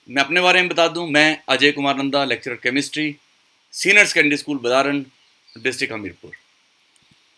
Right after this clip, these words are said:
जरा आप इस graph को याद करिए, हमने जब ये graph पढ़ा था पिछले lecture में,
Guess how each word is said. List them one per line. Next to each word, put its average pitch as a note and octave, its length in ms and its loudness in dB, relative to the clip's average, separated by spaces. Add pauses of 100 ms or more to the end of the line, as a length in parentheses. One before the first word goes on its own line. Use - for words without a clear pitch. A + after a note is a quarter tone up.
(1700)
जरा F3 200 2
आप G3+ 160 0
इस E3 120 -2
graph F3+ 260 4
को G3+ 100 2
याद F3+ 260 4
करिए, C3+ 280 2 (1700)
हमने F#3+ 200 0
जब G3+ 120 2
ये G#3 100 0
graph F3+ 280 0
पढ़ा E3+ 200 2
था B2 360 -6 (320)
पिछले E3+ 240 2
lecture F3+ 320 4
में, B2 240 -6